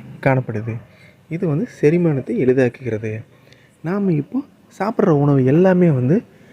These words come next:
நமக்கு ஜீரணம் ஆகுறதில்ல. ஏன்னா நிறைய பிரச்சனைகள் வருது, நிறைய செரிமான பிரச்சனைகள் உருவாகுது. அப்படி இருக்கும்போது ஏன், எதனால் உருவாகுது அப்படின்னா, டைமுக்கு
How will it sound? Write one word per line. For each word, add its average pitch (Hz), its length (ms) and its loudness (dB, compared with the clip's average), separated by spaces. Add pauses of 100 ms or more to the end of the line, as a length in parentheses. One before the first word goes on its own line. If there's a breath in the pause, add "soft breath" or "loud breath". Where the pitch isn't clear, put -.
(300 loud breath)
நமக்கு 147 260 -2 (360)
ஜீரணம் 151 400 2
ஆகுறதில்ல. 113 420 0 (580 soft breath)
ஏன்னா 165 140 0 (100)
நிறைய 160 320 2 (160)
பிரச்சனைகள் 135 440 0
வருது, 110 180 -6 (100)
நிறைய 165 300 0
செரிமான 170 400 2
பிரச்சனைகள் 120 400 -6 (420 loud breath)
உருவாகுது. 110 400 4 (760 soft breath)
அப்படி 208 300 -2
இருக்கும்போது 131 480 0
ஏன், 185 240 2
எதனால் 185 320 2
உருவாகுது 135 380 4
அப்படின்னா, 127 220 -2 (540 loud breath)
டைமுக்கு 147 400 2